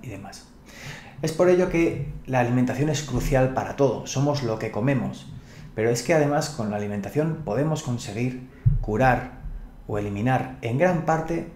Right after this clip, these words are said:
muchos de los padecimientos que nos vienen inevitablemente a lo largo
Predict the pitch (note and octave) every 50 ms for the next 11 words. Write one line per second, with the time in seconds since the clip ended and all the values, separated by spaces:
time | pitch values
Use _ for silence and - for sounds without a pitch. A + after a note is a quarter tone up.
0 | - A#2 D3 E3 D#3+ - D#3 C3+ A#2+ A2 G#2 - - G#2 G#2 G2 - A2+ A2+ B2+
1 | C3+ C#3 C3+ C#3 C3+ C3+ - - - - A2 G2+ G2 G2+ G#2+ B2+ C3 C3+ C#3 C#3+
2 | C#3+ C#3 - - - - - - - - - - - - - - - - - -
3 | - - A2+ G2+ G2 G2 G2+ A2+ A2 A2+ A2+ A#2+ B2 B2 A2+ C#3 D3+ D3 - -
4 | A2 G2+ G2 G2 G#2+ - - B2 - -